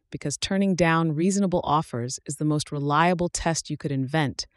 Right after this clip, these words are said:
for whether a startup will make it big.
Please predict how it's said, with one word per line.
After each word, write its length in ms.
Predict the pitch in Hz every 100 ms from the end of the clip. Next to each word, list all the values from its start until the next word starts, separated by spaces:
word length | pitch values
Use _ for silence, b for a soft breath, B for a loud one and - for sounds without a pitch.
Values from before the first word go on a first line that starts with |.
| b b b
for 160 | -
whether 300 | 147 147 143
a 40 | 139
startup 520 | - 151 151 147 -
will 80 | 139
make 200 | 139 135
it 120 | 127
big. 400 | - 127 76 -